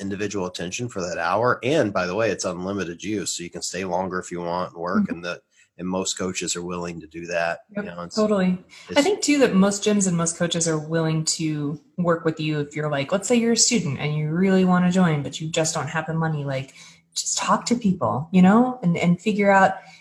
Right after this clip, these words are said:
Speaker 2: I don't know, like, can I work your front desk? Can I help with your social media? Can I clean the gym on the weekends? Like, is there something I can do? I really wanna be here, but I can't afford it. There's, you know, pretty cool people behind the, behind the desks there. So
Speaker 1: The,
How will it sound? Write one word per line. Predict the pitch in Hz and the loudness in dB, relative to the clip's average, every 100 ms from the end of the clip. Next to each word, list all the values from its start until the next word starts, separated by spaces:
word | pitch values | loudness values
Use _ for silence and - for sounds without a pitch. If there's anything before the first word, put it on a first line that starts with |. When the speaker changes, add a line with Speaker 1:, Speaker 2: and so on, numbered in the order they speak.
| _ _ 160 | _ _ -4
Speaker 2:
I | 226 | 0
don't | 277 123 139 | 2 2 -2
know, | 139 151 196 | -2 0 2
like, | 180 151 - - | 2 0 -4 -2
can | 208 | 2
I | |
work | 220 233 | 2 0
your | 254 | -2
front | 269 254 262 | -2 0 2
desk? | 330 - - - | 2 2 -2 -6
Can | - | -4
I | 190 | 2
help | 220 240 | 2 2
with | 247 | -2
your | 240 240 | -2 0
social | 262 247 262 | 0 -2 -4
media? | 277 214 170 160 | 0 4 6 4
Can | 156 202 | 2 -2
I | 202 | -2
clean | 202 - 240 233 | -4 2 6 8
the | 208 | 6
gym | 233 226 | 6 6
on | 226 | 4
the | |
weekends? | 220 233 175 151 151 156 | 4 2 -2 -2 -2 -6
Like, | 156 | -4
is | |
there | 175 | -2
something | 170 185 185 | 4 6 6
I | 175 | 4
can | 170 175 | 2 2
do? | 175 | 2
I | 156 151 | 2 0
really | 156 160 | -2 0
wanna | 160 160 | -2 -4
be | 160 | -4
here, | 156 156 | -2 0
but | 147 | 0
I | 127 | -2
can't | - 156 | -4 -6
afford | 151 - 185 | -6 0 2
it. | 165 - - - - _ 180 | 4 2 -2 -20 -20 _ 0
There's, | 175 180 - - | 2 2 0 4
you | 190 | 6
know, | 156 - | 6 2
pretty | - 247 226 226 | 2 6 6 6
cool | - 196 | 6 4
people | 180 160 156 147 151 - - - | 4 4 6 6 4 -6 -20 -4
behind | 160 147 147 147 | 0 2 2 2
the, | 143 139 | 0 -2
behind | 160 147 139 | -2 -2 -2
the | |
desks | 135 131 - - | 0 0 -2 -6
there. | - - | -8 -2
So | - - 175 - _ _ _ _ _ | -2 0 -2 -4 _ _ _ _ _
Speaker 1:
The, | 123 120 | 0 0